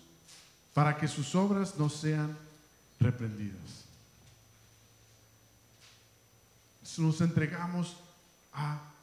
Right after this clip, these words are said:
lo malo. Ahora, Dios siempre ha sido Dios, y en su naturaleza de Dios es quien ha venido a rescatarnos,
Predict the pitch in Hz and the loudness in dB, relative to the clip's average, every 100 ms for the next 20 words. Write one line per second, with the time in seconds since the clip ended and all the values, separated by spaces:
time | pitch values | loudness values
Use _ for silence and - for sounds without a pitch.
0 | - 131 127 127 117 110 - - _ _ | -6 -4 -4 -6 -8 -12 -18 -20 _ _
1 | _ _ _ _ - 170 165 165 214 226 | _ _ _ _ -4 -2 0 4 4 4
2 | 349 - - - 220 226 254 240 208 165 | 0 -2 -6 4 4 4 0 4 2 4
3 | 135 139 156 - - 175 175 247 262 254 | 2 0 -2 -8 0 2 4 6 6 4
4 | 247 220 196 190 202 180 147 139 151 - | 4 4 4 2 4 4 4 4 2 -4
5 | - - - 185 - 214 214 208 185 208 | -12 -20 4 6 6 4 4 2 0 4
6 | 208 208 208 190 185 - 190 208 208 202 | 6 6 6 6 2 -2 -8 -6 -8 -8
7 | 135 - | -12 -18